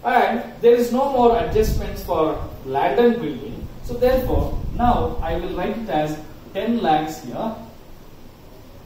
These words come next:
and, uh, ten lakhs here and remaining one lakh rupees, I purchase land and building by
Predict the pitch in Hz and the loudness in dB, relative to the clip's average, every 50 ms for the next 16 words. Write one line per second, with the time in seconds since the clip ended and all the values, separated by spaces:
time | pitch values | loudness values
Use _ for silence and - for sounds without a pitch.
0 | - 165 170 170 170 160 156 156 151 151 151 - - - - - - - 185 214 | -10 -6 -4 -2 -2 -2 0 0 0 0 0 -2 -6 -12 -16 -16 -12 -10 -8 -6
1 | 226 220 170 156 151 151 151 151 - - 113 110 143 - 151 110 107 - - - | -6 -4 -2 0 0 0 0 -2 -6 -10 -12 -8 -8 -6 -6 -6 -8 -10 -14 -16
2 | - - - - - - - - - - - - - - - - - - - - | -16 -16 -16 -18 -18 -18 -18 -18 -18 -18 -18 -16 -16 -16 -14 -14 -16 -14 -8 -4
3 | 175 175 170 170 170 151 160 190 226 240 254 254 226 202 185 180 - 151 151 151 | -2 -2 -2 -2 -4 -2 -2 0 0 0 0 0 -2 -2 -4 -6 -4 -2 0 0
4 | 165 220 233 240 226 160 160 160 160 160 - - - - - - - - - - | 2 2 2 0 0 0 0 0 0 -2 -6 -10 -12 -14 -12 -10 -8 -8 -8 -8
5 | - - - - - - - - - 156 160 - - - 147 147 147 - - 131 | -12 -14 -18 -18 -20 -20 -18 -12 -8 -4 -4 -4 -2 -2 -2 -2 -2 -2 -2 0
6 | 131 - - 170 160 156 160 156 170 180 180 180 - 131 123 113 - 135 151 - | 0 0 2 2 2 2 2 2 0 -4 -6 -6 -8 -8 -10 -10 -8 -8 -8 -8
7 | - - - - - 143 135 156 160 156 | -8 -10 -12 -14 -12 -6 -2 0 0 0